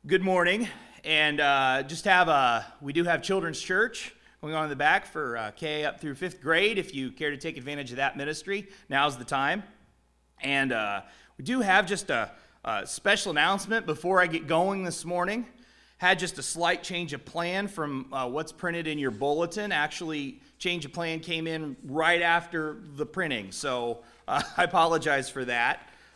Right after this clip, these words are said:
Uh, the message I'd planned on preaching, part two of the series, Messages from Malachi, it's been postponed until next week, so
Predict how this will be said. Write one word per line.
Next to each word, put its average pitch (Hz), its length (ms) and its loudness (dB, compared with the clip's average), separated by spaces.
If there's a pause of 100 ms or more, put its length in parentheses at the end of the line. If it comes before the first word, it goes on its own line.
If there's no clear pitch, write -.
Uh, 139 220 2
the 139 80 -4
message 180 400 2
I'd 147 220 2
planned 240 340 -4
on 165 160 0
preaching, 165 640 -6 (380)
part 180 300 2
two 208 500 -2 (280)
of 151 200 0
the 151 60 -6
series, 165 560 -2
Messages 165 400 -2
from 147 140 -8
Malachi, 160 580 2
it's 196 140 -4
been 156 160 -6
postponed 165 520 -4
until 139 380 -4 (160)
next 151 420 -2
week, 170 320 -4
so 151 360 -2